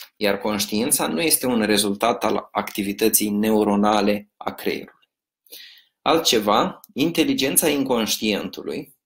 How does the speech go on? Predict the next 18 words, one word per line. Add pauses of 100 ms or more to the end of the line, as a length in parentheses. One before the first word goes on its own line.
(340)
și
felul
în
care
comunică
cu
conștiința
noastră
cotidiană (460)
sunt
prea
necesare (120)
ca
să
fie
un
simplu
mecanism